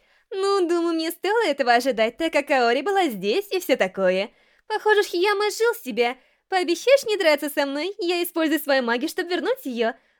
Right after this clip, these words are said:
На самом деле она не оживет, но, по крайней мере, все еще будет выглядеть красиво.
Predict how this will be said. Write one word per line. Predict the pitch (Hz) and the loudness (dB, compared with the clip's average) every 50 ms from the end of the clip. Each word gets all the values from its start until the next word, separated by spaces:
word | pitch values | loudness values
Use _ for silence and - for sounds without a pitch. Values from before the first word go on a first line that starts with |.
| _ - | _ -6
На | - - | -4 -2
самом | - - 392 359 359 | 0 0 0 2 2
деле | 285 285 349 381 403 | 2 2 0 2 2
она | 403 392 403 | 0 0 0
не | 381 381 403 | 0 0 0
оживет, | 403 415 440 339 262 233 240 - _ _ _ _ - | 0 2 2 2 2 0 0 -2 _ _ _ _ -6
но, | 403 381 | -4 0
по | 359 359 | 0 2
крайней | 349 339 320 302 302 294 277 | 2 2 2 0 0 -2 -4
мере, | 262 240 240 269 359 427 427 | -2 -2 -2 0 0 0 0
все | - - 330 311 | -2 -2 -4 -4
еще | 311 - 320 | -4 -4 -4
будет | 226 254 294 285 | -4 -2 -2 -2
выглядеть | 254 302 330 339 415 415 | -2 -2 0 0 0 0
красиво. | - 453 480 - - - 311 285 208 208 208 254 | 0 -2 -4 -4 -2 -2 -2 0 0 0 -2 -2